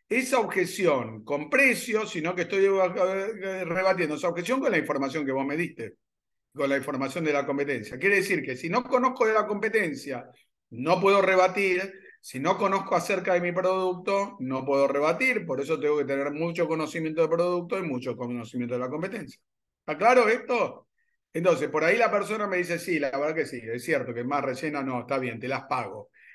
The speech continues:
Y no tuve que hacer ningún descuento. ¿Está claro esto? ¿Sí? Quiere decir que en realidad apenas me dicen que me es caro, no tengo que usar nunca descuento.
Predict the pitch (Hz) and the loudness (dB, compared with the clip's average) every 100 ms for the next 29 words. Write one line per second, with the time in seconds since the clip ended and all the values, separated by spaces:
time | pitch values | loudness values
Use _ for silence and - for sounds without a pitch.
0 | - - 156 190 196 240 247 - 180 - | -20 -10 -4 -2 -2 0 2 2 0 -4
1 | - 196 196 165 151 151 156 190 208 185 | -6 -6 -4 -8 -8 -6 -2 -2 -2 -2
2 | 165 - 117 98 90 - _ _ _ _ | -4 -4 -10 -10 -20 -20 _ _ _ _
3 | _ _ _ _ _ _ - 147 190 208 | _ _ _ _ _ _ -6 0 4 6
4 | 180 208 240 208 127 107 - 160 220 - | 6 4 0 -2 -4 -8 -4 -4 -4 -8
5 | - _ _ _ 165 180 175 196 175 160 | -20 _ _ _ 0 2 2 0 2 4
6 | 170 175 160 - 185 202 190 190 185 190 | 4 4 2 2 -2 -2 -2 -2 -2 -4
7 | 196 180 220 220 202 208 226 - _ _ | -2 -2 2 2 2 0 -4 -12 _ _
8 | _ - 151 170 202 214 214 214 233 226 | _ -14 -6 -2 0 0 2 0 2 -2
9 | 160 131 165 165 175 170 151 131 - 190 | -4 -2 -2 -2 -4 -2 -2 -2 -2 -2
10 | 123 104 98 | -2 -6 -16